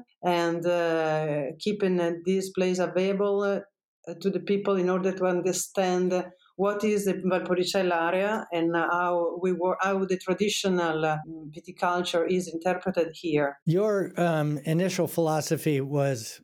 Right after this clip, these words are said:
Speaker 2: biodynamic, which at the time, I don't think I can say that it was revolutionary. It was certainly different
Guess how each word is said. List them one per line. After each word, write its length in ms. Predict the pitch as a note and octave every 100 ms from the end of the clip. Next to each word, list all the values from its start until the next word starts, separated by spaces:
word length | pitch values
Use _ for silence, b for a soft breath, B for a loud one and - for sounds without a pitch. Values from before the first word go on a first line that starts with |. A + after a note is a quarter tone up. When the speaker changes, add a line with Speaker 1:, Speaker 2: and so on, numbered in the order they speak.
| D#3
Speaker 2:
biodynamic, 920 | C#3+ C#3+ C3+ B2+ B2+ C#3+ C3+ G#2+ -
which 320 | C#3 A#2 -
at 220 | - C#3+
the 80 | C#3
time, 500 | C3 - D3+ C#3+ C#3 -
I 80 | F3
don't 200 | D#3+ D3
think 140 | D3+
I 120 | C3+ C3
can 160 | C#3
say 180 | - C3+
that 160 | A#2+ A#2
it 80 |
was 160 | C#3 B2
revolutionary. 720 | C#3+ B2 D3 E3+ D3+ C3 B2+
It 60 | B2+
was 140 | C3+
certainly 300 | F3 C#3+ C3+
different 480 | G#2 D3+ C#3 G3